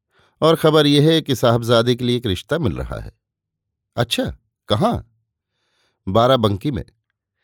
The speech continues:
आदमी निहायत शरीफ व खानदानी है।" "क्या काम करते हैं?" "सरकारी मुलाजिम हैं, डेढ़ सौ रुपये माहवारी तनख्वाह और बालाई आमदनी अलग।" "हम्म, रईस होते तो ज्यादा बेहतर था।"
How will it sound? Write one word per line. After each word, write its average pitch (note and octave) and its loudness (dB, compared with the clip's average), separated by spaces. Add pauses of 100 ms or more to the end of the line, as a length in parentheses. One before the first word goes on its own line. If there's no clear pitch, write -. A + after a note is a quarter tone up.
(340)
आदमी E3 2
निहायत D#3 2
शरीफ B2+ -2
व A#2 2
खानदानी G#2+ 0
है।" C#2+ -16 (1120)
"क्या E2+ 0
काम F#2+ 0
करते A2 -6
हैं?" G3 -6 (1000)
"सरकारी D#3+ 0
मुलाजिम B2 2
हैं, F2 -6 (360)
डेढ़ C3+ 4
सौ C#3+ -2
रुपये B2+ 0
माहवारी A2+ 2
तनख्वाह G#2 0
और G2+ 4 (460)
बालाई G2+ 2
आमदनी D2 -2
अलग।" E3 -6 (1160)
"हम्म, E3+ 0 (260)
रईस D3+ 0
होते B2+ -2
तो F3+ -6
ज्यादा E2 -2
बेहतर F2+ -4
था।" - -20